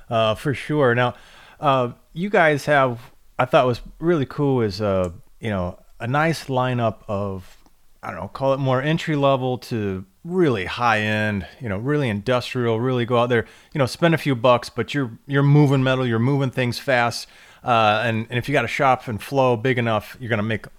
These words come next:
a lot of money by how much, uh, time you can save. So there's a really huge,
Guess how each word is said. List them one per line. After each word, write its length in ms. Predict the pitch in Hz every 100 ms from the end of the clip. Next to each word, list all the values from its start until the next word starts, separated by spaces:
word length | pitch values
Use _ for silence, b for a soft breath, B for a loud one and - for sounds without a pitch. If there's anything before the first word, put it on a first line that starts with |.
| - -
a 60 | 131
lot 160 | 131
of 40 | 120
money 280 | 139 123
by 180 | 107 107
how 140 | 110 113
much, 260 | 101 -
uh, 200 | 113 98
time 280 | - 143 160
you 100 | 104
can 140 | 92
save. 320 | 90 110 95 92 b b b
So 140 | -
there's 140 | 160 160
a 80 | 170
really 420 | 190 202 202 175
huge, 720 | - 180 180 175 147 -